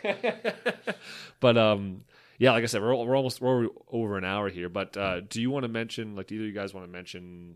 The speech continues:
Speaker 2: like, other projects you guys are working on that are, that, that are involved with this? Like, kinda some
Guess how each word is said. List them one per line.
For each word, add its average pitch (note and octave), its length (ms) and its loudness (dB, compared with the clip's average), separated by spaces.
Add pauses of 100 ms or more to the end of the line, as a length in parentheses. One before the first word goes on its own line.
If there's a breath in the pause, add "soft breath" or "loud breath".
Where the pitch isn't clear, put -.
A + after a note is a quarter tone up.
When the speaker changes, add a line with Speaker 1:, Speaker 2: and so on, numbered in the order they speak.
Speaker 2:
like, E2+ 160 -14
other F2 160 -10
projects F2+ 500 -8
you F#2 60 -10
guys F2+ 200 -6
are F2 40 -8
working F2+ 300 -8
on F2+ 240 -6
that E2+ 140 -4
are, D#2+ 280 -6 (220)
that, - 160 -12
that F#2+ 80 -2
are F2 120 -2
involved E2+ 300 -2
with G#2+ 120 -8
this? A2 180 -2
Like, E2+ 160 -10
kinda F2 260 -12
some E2+ 240 -18